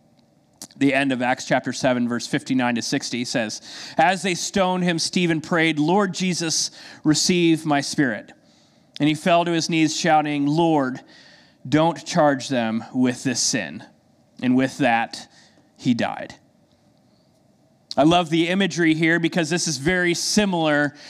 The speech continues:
to Jesus' last words on the cross, right? When we read the Easter story, one of the last things that Jesus says before he dies is, "Father, forgive them,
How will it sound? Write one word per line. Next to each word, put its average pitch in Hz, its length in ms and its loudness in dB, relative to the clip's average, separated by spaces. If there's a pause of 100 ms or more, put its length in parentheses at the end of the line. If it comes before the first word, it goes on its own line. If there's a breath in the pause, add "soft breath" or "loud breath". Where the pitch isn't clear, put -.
(160 loud breath)
to 180 140 2
Jesus' 160 580 -2
last 151 480 2
words 151 720 0
on 139 560 2
the 123 120 -4
cross, 123 520 0
right? 151 220 2
When 147 140 2
we 156 100 4
read 151 260 4
the 139 220 -2
Easter 165 320 -2
story, 123 560 0 (1900 soft breath)
one 147 100 2
of 147 60 2
the 139 60 0
last 156 360 0
things 165 200 0
that 151 60 2
Jesus 147 380 0
says 147 440 0
before 139 520 -2
he 131 180 -2
dies 131 560 0
is, 120 180 -6
"Father, 151 560 2
forgive 139 640 -2
them, 110 440 -4